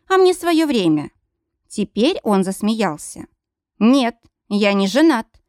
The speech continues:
Развёлся больше шести лет назад. Жена не могла иметь детей". "Серьёзная причина", кивнула я и против воли усмехнулась. "Не для меня", спокойно сказал он.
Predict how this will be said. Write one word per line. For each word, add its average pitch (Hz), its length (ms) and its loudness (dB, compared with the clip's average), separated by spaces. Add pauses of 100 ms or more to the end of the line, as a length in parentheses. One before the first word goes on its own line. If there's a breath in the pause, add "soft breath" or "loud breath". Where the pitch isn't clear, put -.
(260)
Развёлся 349 600 0
больше 214 420 0
шести 254 460 -2
лет 208 240 0
назад. 202 400 -4 (440)
Жена 208 360 0
не 208 100 2
могла 196 480 0
иметь 196 300 0
детей". 185 500 -6 (800)
"Серьёзная 294 640 0
причина", 226 540 -2 (340)
кивнула 190 440 0
я 185 260 -2
и 247 160 -6
против 196 420 -6
воли 185 260 -2
усмехнулась. 185 920 -4 (640)
"Не 208 300 2
для 269 160 2
меня", 311 440 2 (240)
спокойно 233 640 0
сказал 185 480 -4
он. 170 280 -2